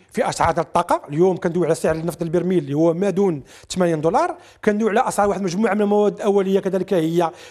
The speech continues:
في انخفاض، كندوي على واحد الطلب عالمي على مجموعة من المنتجات هو في انخفاض، اللي كندوي على أمريكا، على أوروبا، على الصين، على الهند، واحد المجموعة من الدول،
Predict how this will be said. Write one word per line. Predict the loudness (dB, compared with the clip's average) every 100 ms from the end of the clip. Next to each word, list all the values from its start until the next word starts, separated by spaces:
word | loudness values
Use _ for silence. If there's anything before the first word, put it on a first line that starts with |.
| -2
في |
انخفاض، | -2 0 2 2 2
كندوي | -2 -2 0
على | 0
واحد | 0 -4
الطلب | -2 0 0 0
عالمي | 2 2 2 0 -4 -10 -16 -20 -2
على | 0
مجموعة | 0 0 0 0
من | 0
المنتجات | -2 0 0 0
هو | 0
في | 0
انخفاض، | 0 0 0 -2
اللي | -2
كندوي | -4 -2
على | -4 -2
أمريكا، | -2 0 0
على | 0
أوروبا، | -2 -2 -2 -2
على | -2 -2
الصين، | -6 -2 -2 -2 -10 -16 -2
على | 0
الهند، | 2 2 2
واحد | 0
المجموعة | -2 -2 0 0
من | -2
الدول، | -4 -2 2 2